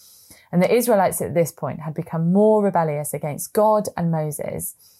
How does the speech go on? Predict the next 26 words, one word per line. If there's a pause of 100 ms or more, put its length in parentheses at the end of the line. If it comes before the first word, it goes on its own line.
(220)
sorry,
a-,
against
God.
And
Moses
actually
said
to
them (460)
that
if
they
are
this
rebellious
while,
while
he's
alive, (100)
how
much
worse
will
they
get